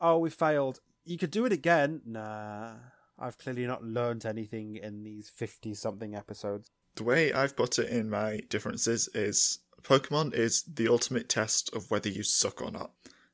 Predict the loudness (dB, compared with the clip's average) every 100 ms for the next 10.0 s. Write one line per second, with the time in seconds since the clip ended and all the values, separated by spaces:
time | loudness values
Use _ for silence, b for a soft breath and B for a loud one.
0 | -10 -8 4 4 4 0 0 -2 0 4
1 | 2 2 -2 0 2 2 0 0 0 0
2 | 0 0 0 2 2 -2 -4 0 2 2
3 | 2 0 0 0 0 0 -2 0 0 0
4 | 0 -2 2 2 2 0 -2 -2 -2 -2
5 | -2 -4 _ 0 4 4 4 6 6 6
6 | 4 -2 -10 4 8 10 8 6 4 2
7 | 0 -8 -14 -4 4 4 4 _ -6 -2
8 | -2 -2 0 -2 -2 -2 -2 0 -6 -6
9 | -4 -4 -6 -8 -8 -4 -4 -2 -4